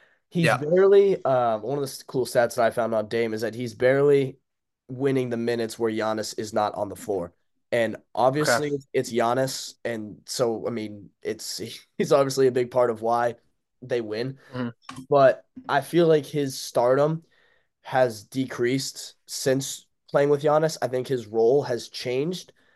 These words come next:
Speaker 1: since playing with Giannis. And,
Speaker 2: Definitely.
Speaker 1: and especially, and not even just Giannis, the team as well. Like, they have a lot of really, like, high volume shooters, high skilled shooters. They have a lot of guys who can score,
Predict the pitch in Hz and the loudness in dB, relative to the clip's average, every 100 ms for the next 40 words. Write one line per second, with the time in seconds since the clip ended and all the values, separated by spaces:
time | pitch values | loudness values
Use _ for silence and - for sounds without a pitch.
0 | _ _ - 170 175 180 175 170 175 180 | _ _ -6 -2 4 4 4 4 4 4
1 | 185 - _ _ _ _ - 135 131 123 | 2 -4 _ _ _ _ -8 -2 0 2
2 | 117 117 117 - _ - 160 165 262 262 | 2 2 0 -4 _ -4 0 2 4 4
3 | 226 - 175 247 254 196 151 147 170 170 | 2 0 2 2 2 0 -4 0 0 0
4 | - 135 135 - 196 220 117 107 151 90 | -6 -12 -14 -10 -6 -4 -4 2 4 4
5 | 98 - 175 233 190 - _ _ _ _ | -2 -2 0 2 0 0 _ _ _ _
6 | - 117 110 135 135 123 110 107 - - | -6 -4 0 2 2 -2 -6 -10 -20 -20
7 | 110 127 131 127 110 98 - _ 117 131 | -6 0 2 2 -2 -6 -12 _ 0 2
8 | 127 123 127 127 123 123 117 127 123 120 | 4 6 6 4 2 0 -6 -6 -2 -2
9 | 113 - 127 127 - 123 110 123 120 113 | -4 -2 -2 0 -2 -2 -2 -2 -2 0
10 | 117 127 123 127 113 117 117 113 101 - | -2 2 2 2 0 -4 -4 -10 -12 -4
11 | 123 123 117 | 0 0 0